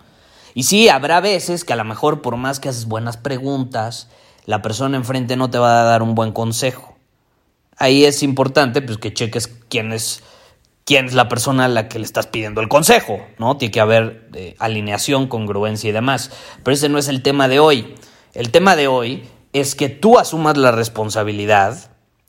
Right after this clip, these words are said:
porque eres un hombre de acción.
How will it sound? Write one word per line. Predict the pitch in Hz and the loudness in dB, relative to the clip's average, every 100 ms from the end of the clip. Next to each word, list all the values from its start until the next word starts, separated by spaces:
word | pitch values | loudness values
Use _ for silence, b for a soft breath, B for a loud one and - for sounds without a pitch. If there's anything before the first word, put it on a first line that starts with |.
| _ _ _ _ _ | _ _ _ _ _
porque | 135 135 143 | 2 2 4
eres | 139 131 143 - | 4 4 0 -4
un | 135 117 | -4 -2
hombre | 110 110 110 | -2 -2 0
de | 107 | -2
acción. | 104 - 156 135 113 92 | -2 0 2 2 2 -4